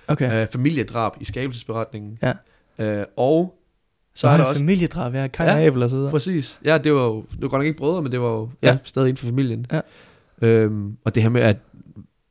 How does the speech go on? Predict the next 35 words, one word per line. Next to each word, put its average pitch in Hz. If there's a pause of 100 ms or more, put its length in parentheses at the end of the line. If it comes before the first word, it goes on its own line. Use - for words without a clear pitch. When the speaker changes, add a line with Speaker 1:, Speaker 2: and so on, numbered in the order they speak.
Speaker 2:
sk-, -
verden 117
fra -
start 107
af 104
er 104 (120)
s-, -
syndig. 110 (440)
Speaker 1:
Ja. 135
Speaker 2:
Syndfuld 123
hedder 117
Speaker 1:
Ja, 139
Speaker 2:
det. -
Altså 143
Speaker 1:
ja. -
Speaker 2:
sådan, 120
at 107
det 113
er 110
ikke... 110 (500)
Og 117
vi 107
skal 107 (1040)
være 107
bevidste 110
om 104
det. 110
Og 104
så -
er 127
der 120
også, 120 (120)
øh, 120
øh, 107
urjætten, 120